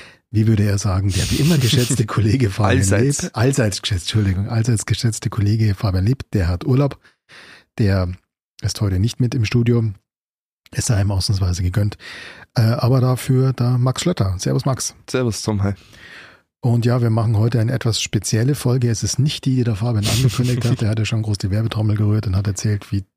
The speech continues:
Speaker 1: toll die nächste Folge wird. Das ist sie nicht.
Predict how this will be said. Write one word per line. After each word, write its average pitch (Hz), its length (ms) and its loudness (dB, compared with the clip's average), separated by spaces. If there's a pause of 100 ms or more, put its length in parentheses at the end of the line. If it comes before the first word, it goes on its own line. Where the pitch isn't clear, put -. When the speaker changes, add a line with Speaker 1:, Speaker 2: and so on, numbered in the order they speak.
Speaker 1:
toll 110 220 0
die 107 100 2
nächste 107 260 0
Folge 110 320 0
wird. 110 220 -2
Das - 320 -4
ist - 260 -4
sie - 80 0
nicht. 113 420 0